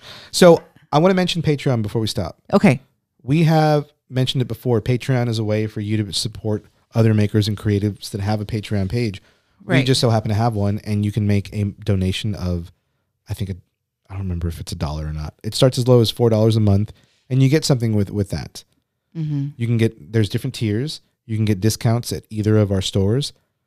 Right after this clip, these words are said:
Speaker 1: ten to fifteen percent off, depending on what you sign up for. And you can order as much as you want with that same discount. You can get,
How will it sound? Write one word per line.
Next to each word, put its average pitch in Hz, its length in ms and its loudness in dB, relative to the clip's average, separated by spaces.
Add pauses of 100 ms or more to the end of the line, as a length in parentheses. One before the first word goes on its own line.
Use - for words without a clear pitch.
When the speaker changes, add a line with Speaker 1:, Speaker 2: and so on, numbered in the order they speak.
(160)
Speaker 1:
ten 110 320 2
to 117 120 -4
fifteen 110 360 -2
percent 107 280 -2
off, 104 180 0
depending 104 360 -2
on 104 100 0
what 101 140 -4
you - 60 -14
sign 104 200 -2
up 95 120 -6
for. 117 260 -6 (320)
And 117 240 0
you 120 60 -2
can 123 140 -6
order 123 220 2
as 120 140 0
much 139 320 0
as 147 100 0
you 151 80 2
want 156 360 -4
with 110 140 -4
that - 200 -6
same 120 240 -2
discount. 107 540 -4 (500)
You 113 120 -10
can 110 160 -4
get, 101 280 -4